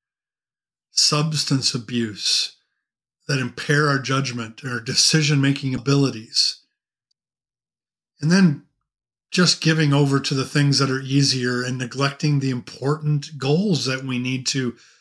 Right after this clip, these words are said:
achieve in our daily routines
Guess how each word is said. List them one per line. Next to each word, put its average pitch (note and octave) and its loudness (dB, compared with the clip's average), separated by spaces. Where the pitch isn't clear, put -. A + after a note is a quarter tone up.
achieve B2+ 0
in D3+ 2
our C#3+ 4
daily D#3+ 4
routines D3+ 2